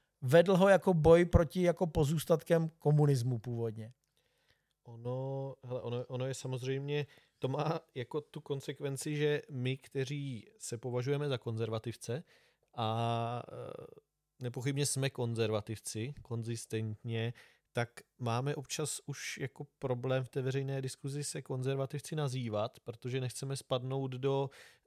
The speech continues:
Speaker 2: eh, do jednoho pytle tady s těmi jako prazvláštními ruskými <clears throat> silami, eh, který se snaží si tu nálepku, nálepku ukrást, nebo tady to označení,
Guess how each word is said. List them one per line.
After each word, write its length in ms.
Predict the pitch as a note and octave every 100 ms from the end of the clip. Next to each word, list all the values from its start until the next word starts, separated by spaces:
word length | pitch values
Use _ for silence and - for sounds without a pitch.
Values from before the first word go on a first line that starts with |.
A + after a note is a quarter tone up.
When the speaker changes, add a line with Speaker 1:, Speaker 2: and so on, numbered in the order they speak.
| B2+ B2 A#2+ A#2+ A#2+
Speaker 2:
eh, 40 |
do 120 | A#2+
jednoho 340 | B2+ C3 C3+ C#3+
pytle 380 | C#3 B2+ C3
tady 200 | B2+ C3
s 80 | C3
těmi 220 | - C3+
jako 200 | C3+ -
prazvláštními 880 | - C3 A#2+ B2+ C3 - C3+ C3+ C3+
ruskými 500 | C3 - E3 D3+ D3
<clears throat> 0 |
silami, 640 | - C#3+ B2 A2+ G2+ B2 F3 _ _ _ _
eh, 540 | A#2+ A2+ A2 A2 A2+ A2+
který 540 | - _ - B2+ C3+
se 160 | - C3+
snaží 440 | - C3+ B2+ C#3
si 200 | - C3+
tu 140 | -
nálepku, 600 | C3+ C3 C3 C3 _ C#3 B2+
nálepku 480 | B2+ B2+ C3 - C3+
ukrást, 640 | B2+ A#2+ E2+ D2+ - - -
nebo 200 | A2+ G2+
tady 220 | - G#2
to 120 | G2+ A2
označení, 760 | G#2+ A2+ A#2+ - G2+ F2+ F2